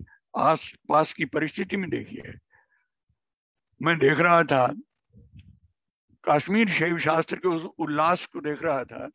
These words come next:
पंडित रविशंकर वो राग जोग बजा रहे थे सितार के ऊपर, वहां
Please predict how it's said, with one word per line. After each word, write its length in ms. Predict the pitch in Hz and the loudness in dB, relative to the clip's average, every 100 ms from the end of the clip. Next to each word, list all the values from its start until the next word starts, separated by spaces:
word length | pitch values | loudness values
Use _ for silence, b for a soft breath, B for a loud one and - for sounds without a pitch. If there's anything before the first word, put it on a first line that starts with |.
| _ _ _ _ _ _ - | _ _ _ _ _ _ -8
पंडित 260 | 156 165 147 | -6 -4 -2
रविशंकर 720 | 147 143 139 143 131 123 113 _ _ _ _ _ _ _ _ _ _ - | -2 -2 -2 -4 -4 -6 -8 _ _ _ _ _ _ _ _ _ _ -6
वो 460 | 151 123 127 - _ _ _ _ - | -6 -4 -6 -10 _ _ _ _ -4
राग 280 | 147 147 139 | 0 0 -2
जोग 320 | 131 151 143 | -4 -4 -4
बजा 260 | 139 131 | -2 -2
रहे 240 | 131 131 120 | 0 -2 -4
थे 300 | 131 123 131 | -8 -10 -10
सितार 420 | - 131 131 127 | -14 -6 -2 -2
के 140 | - | -6
ऊपर, 320 | - - - - _ _ _ _ _ _ _ _ _ b b b - | -14 -14 -16 -16 _ _ _ _ _ _ _ _ _ b b b -4
वहां 340 | 131 160 147 | 0 0 -2